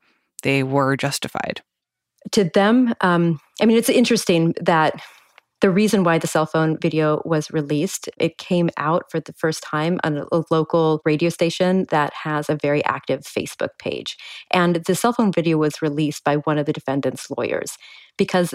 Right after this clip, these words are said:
Speaker 2: they thought that the cell phone video would actually prove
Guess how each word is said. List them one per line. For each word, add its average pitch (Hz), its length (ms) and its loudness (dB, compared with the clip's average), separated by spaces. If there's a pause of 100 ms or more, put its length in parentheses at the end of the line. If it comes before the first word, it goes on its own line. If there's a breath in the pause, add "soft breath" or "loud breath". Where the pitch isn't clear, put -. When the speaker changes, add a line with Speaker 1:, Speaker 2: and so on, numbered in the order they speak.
Speaker 2:
they 226 160 4
thought 165 340 -2 (440 soft breath)
that 180 140 0
the 185 60 0
cell 220 300 0
phone 151 340 0
video 147 360 0
would 156 260 0
actually 165 720 0
prove 175 560 0